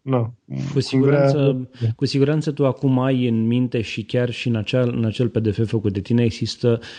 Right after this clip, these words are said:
Speaker 2: o listă de documente și de, eu știu, condiții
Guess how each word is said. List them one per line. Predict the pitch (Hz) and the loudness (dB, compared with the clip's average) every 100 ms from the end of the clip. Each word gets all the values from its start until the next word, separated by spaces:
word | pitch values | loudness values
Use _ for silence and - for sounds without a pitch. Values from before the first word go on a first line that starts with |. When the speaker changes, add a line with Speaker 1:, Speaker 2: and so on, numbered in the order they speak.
| - - | -16 0
Speaker 2:
o | 113 | 4
listă | 113 123 - 120 | 4 4 2 0
de | 113 120 117 110 | 4 4 6 6
documente | 107 101 104 104 120 120 117 110 | 4 2 2 2 4 2 2 0
și | - - | -2 -6
de, | 107 110 | 0 4
eu | 110 110 | 4 2
știu, | - 113 | 2 0
condiții | - 110 107 135 147 - 107 104 | 4 2 4 4 2 0 0 0